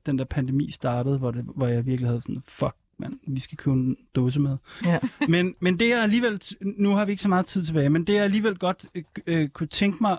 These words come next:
Speaker 1: at, at, at, at, øhm, komme omkring til sidst her.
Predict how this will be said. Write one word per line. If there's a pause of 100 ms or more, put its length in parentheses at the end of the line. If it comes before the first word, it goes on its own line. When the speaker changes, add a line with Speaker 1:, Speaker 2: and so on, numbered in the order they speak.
Speaker 1:
at,
at, (540)
at, (120)
at,
øhm, (180)
komme
omkring
til
sidst
her.